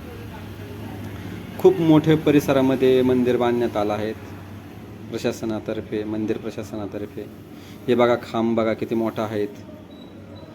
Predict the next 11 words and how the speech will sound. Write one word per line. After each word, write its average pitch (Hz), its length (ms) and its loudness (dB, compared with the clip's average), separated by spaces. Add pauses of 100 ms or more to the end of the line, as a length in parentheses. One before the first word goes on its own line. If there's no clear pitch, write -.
(300)
आणि 117 340 6
मागच्या 120 320 2
साईडला, 120 840 0 (360)
देवीच्या 131 720 4 (400)
मागच्या 127 420 0
साईडला 110 460 0 (720)
आपण, 120 320 0
अ, 113 920 2 (180)
फोटोही 131 280 6
काढू 127 260 6
शकतो. 120 480 -2